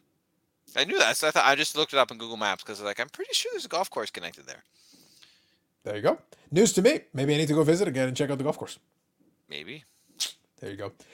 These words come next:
Speaker 2: And on that bombshell, <laughs> that concludes episode one hundred thirty-two of the Unnecessary Nonsense Podcast,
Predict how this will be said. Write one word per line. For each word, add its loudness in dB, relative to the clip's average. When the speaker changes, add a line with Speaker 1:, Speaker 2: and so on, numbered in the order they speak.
Speaker 2:
And 2
on 4
that 2
bombshell, -12
<laughs> -16
that 4
concludes -2
episode 0
one -2
hundred -2
thirty-two -6
of -14
the -4
Unnecessary -6
Nonsense -8
Podcast, -4